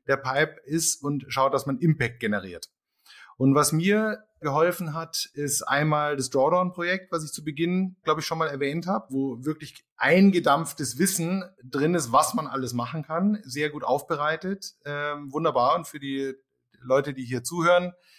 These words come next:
ich kann's wärmstens empfehlen, auch gerade denjenigen Menschen, die sich große Sorgen um die Klimakrise machen.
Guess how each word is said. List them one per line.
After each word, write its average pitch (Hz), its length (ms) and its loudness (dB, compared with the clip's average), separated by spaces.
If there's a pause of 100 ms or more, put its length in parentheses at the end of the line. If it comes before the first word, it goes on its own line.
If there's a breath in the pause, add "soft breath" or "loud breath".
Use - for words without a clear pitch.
(140 soft breath)
ich 120 100 -18
kann's 143 280 0 (220)
wärmstens 156 680 0
empfehlen, 156 680 2 (220)
auch 147 300 0
gerade 131 360 2
denjenigen 170 840 0
Menschen, 156 300 -8
die 139 80 -10
sich 131 220 -12
große 156 320 -2
Sorgen 123 540 0 (200)
um 123 140 -2
die 120 100 0
Klimakrise 123 640 -2
machen. 156 400 -2